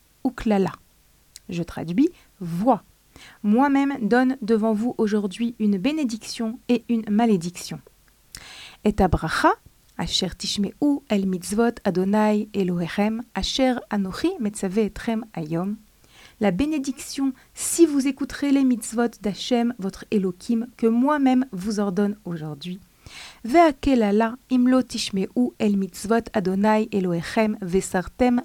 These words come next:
min aderech, asher anochi metzave etrem ayom, lalechet achare Elohim acherim,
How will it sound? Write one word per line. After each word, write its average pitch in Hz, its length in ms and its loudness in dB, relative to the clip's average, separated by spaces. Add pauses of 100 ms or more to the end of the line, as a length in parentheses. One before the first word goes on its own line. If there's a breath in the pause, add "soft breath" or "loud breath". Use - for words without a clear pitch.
min 220 300 0 (120)
aderech, 226 600 0 (260 loud breath)
asher 196 380 -2
anochi 220 400 0
metzave 233 480 0
etrem 220 340 -2
ayom, 196 320 0 (380 loud breath)
lalechet 202 720 0
achare 214 500 -2
Elohim 208 400 2
acherim, 202 400 -2